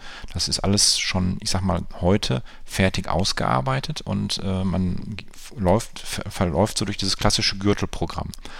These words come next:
Also es ist dann ähnlich auch wie beim Judo, man fängt mit dem gelben Gurt an, dann kommt orange, grün, blau, braun, äh, und wenn, dann ist man vielleicht so vier, fünf Jahre dabei und dann fängt man an, sich auf den, den Dan, den ersten schwarzen Gürtel vorzubereiten und davon gibt's aber auch dann wieder, es geht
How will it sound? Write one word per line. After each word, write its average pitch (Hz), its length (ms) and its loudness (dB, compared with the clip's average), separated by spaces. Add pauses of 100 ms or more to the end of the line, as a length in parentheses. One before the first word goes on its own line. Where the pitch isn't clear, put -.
(140)
Also 92 100 0
es 87 100 2
ist - 80 -4 (200)
dann 92 140 2
ähnlich 101 320 2
auch 87 120 -4
wie 90 60 0
beim 82 240 2
Judo, 110 260 0
man 117 160 2
fängt 104 200 -2
mit 92 100 -2
dem 90 100 2
gelben 82 240 2
Gurt - 220 -4
an, 160 160 2
dann 131 120 0
kommt 95 200 -2
orange, 110 340 0
grün, 95 280 0
blau, 82 200 0
braun, 131 400 4 (460)
äh, 107 40 4
und 104 200 2
wenn, 95 220 2
dann 92 240 2
ist - 140 -2
man 92 120 2
vielleicht 87 360 0
so 87 320 -4 (100)
vier, - 220 0
fünf - 280 -2
Jahre - 240 0
dabei 139 420 0
und 127 60 -2
dann 110 120 0
fängt - 240 0
man 92 120 0
an, 98 200 0 (360)
sich 90 200 -4
auf 95 180 0
den, 87 440 0
den 80 200 0
Dan, 82 260 2
den 113 100 0
ersten - 300 0
schwarzen 120 440 0
Gürtel 117 240 -4
vorzubereiten 101 720 0
und 95 80 2
davon 95 280 2
gibt's 95 200 -4
aber 87 160 0
auch 98 160 2
dann 101 140 0
wieder, 101 180 2 (240)
es - 120 -4
geht - 280 0